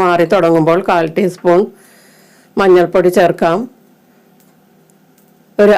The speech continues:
അര ടീസ്പൂൺ കാശ്മീരി മുളക് പൊടി ചേർത്ത് കൊടുക്കാം. ഇനി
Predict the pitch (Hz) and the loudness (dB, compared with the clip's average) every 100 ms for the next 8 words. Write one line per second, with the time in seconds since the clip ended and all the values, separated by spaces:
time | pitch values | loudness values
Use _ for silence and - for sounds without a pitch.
0 | 202 196 226 208 180 - 180 180 196 - | 0 -2 0 0 0 0 2 2 0 -2
1 | 196 180 185 180 185 214 180 165 165 170 | -2 0 2 2 4 2 2 2 2 2
2 | 165 170 - _ - 175 - 160 151 156 | 2 0 -2 _ -2 -2 0 0 0 -2
3 | 151 139 - _ _ _ _ _ _ _ | -4 -4 -12 _ _ _ _ _ _ _
4 | _ _ _ _ _ _ 202 | _ _ _ _ _ _ 2